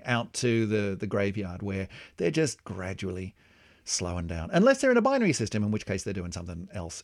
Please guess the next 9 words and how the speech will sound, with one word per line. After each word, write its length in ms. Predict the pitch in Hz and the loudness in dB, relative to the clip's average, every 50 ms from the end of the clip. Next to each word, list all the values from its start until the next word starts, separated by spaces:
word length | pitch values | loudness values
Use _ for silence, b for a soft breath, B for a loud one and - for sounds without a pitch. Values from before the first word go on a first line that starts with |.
| - - | -10 -6
entirely. 720 | 104 92 90 - - 120 113 110 117 113 101 98 98 - b b b b b b b b b - | -6 -4 -4 -6 -4 -2 -2 0 0 0 -2 -2 -4 -8 b b b b b b b b b 0
Which 280 | 190 165 214 196 - | 2 2 2 4 4
then 300 | - 240 226 208 202 190 b b b b b b b _ _ | 4 4 6 4 2 -2 b b b b b b b _ _
kind 160 | - - 262 262 | -4 -2 -2 0
of 60 | 226 | 2
takes 220 | 226 226 190 - | 2 2 2 2
us 100 | 170 143 | 2 2
on 180 | 156 160 160 156 | 2 2 2 0
to 440 | - - 160 147 139 131 127 - | 2 4 4 4 4 4 2 -2